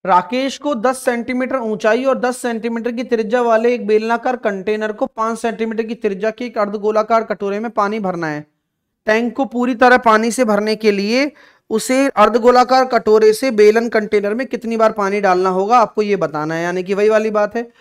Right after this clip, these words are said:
अर्धगोलाकार कटोरे, कितने अर्धगोलाकार कटोरे लेने होंगे जिससे कि बेलनाकार कंटेनर में पानी आपका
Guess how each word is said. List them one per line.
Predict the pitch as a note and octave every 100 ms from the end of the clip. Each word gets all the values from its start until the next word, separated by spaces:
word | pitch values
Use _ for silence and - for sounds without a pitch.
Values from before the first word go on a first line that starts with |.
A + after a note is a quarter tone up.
| _ _ -
अर्धगोलाकार | A#3 A#3 A#3+ B3 B3 B3 A#3+
कटोरे, | A#3+ A3 A3 G#3+ - - _ _
कितने | A3 A#3+ C4 C4
अर्धगोलाकार | A3 G#3+ G#3+ A3+ A3+ A3+ A#3 A#3
कटोरे | A3 G#3+ G#3+ G#3
लेने | G3 F#3+
होंगे | G#3 G#3 G#3+ C#4 D4 _ -
जिससे | F3 E3+ A3+
कि | - A#3+
बेलनाकार | G3+ G#3 G#3+ G#3+ A3 A3
कंटेनर | A3 F#3 F3 F3+ F3+
में | G#3 A#3
पानी | G3 F3+ G3+
आपका | F#3 E3 A#3 C4